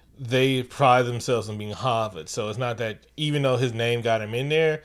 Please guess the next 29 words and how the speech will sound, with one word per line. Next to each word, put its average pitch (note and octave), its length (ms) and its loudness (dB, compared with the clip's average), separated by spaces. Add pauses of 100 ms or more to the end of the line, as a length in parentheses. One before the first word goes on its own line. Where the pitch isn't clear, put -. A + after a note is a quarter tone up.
(220)
you C#3 100 -6
can't C3+ 200 2
just A2+ 160 -8
kick B2 220 -6
people G#2 240 -8
out G2 120 -6
'cause G2+ 100 -16
that's G#2 140 -10
a G#2 40 -14
fucking G2 320 -12
lawsuit, F#2+ 400 -10
too. - 180 -12 (680)
'Cause A2 100 -12
he A#2+ 120 -6
can A2 120 -10
say, A2 340 -4
"Nigga, G#2+ 380 -4
let's A#2+ 300 -6
do A#2+ 240 -6
this A#2+ 200 -4
shit. G2+ 280 -6
I'm A2+ 180 -4
saying A2 280 -8
it's G#2 120 -12
his. A2 280 -8
He's A#2+ 180 -8
saying G#2 260 -6
it's F2+ 160 -14
mine." G#2 220 -6